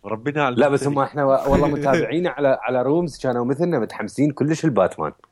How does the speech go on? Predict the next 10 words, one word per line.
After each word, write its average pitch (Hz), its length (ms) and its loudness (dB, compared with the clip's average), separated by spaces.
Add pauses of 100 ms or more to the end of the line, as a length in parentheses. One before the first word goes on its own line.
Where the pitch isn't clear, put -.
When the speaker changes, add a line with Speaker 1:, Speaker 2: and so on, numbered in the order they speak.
(440)
Speaker 1:
إيه. 87 240 -8 (1160)
Speaker 2:
أمانة 95 320 -2
يعني. 76 460 -4
Speaker 1:
يا، 87 260 -8
maybe. 110 440 -2
Speaker 2:
كول. 95 240 2
Speaker 1:
مفروض. - 260 -14 (1080)
Speaker 3:
يا، 247 180 0
آه، 139 720 -2
احنا، 147 340 -10